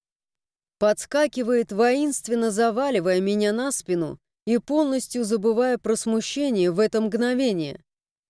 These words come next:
«Только попробуй!» В голосе обида и на глазах блестят слёзы. «Эй!» Убираю прядь с лица, заправляя за ушко. «Перестань!» «Всё, я хочу уйти!»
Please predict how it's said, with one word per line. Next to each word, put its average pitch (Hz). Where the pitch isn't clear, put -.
«Только 294
попробуй!» 285
В 180
голосе 269
обида 240
и 175
на 190
глазах 214
блестят 214
слёзы. 240
«Эй!» 190
Убираю 202
прядь 214
с -
лица, 208
заправляя 208
за 214
ушко. 165
«Перестань!» 190
«Всё, 220
я 190
хочу 226
уйти!» 220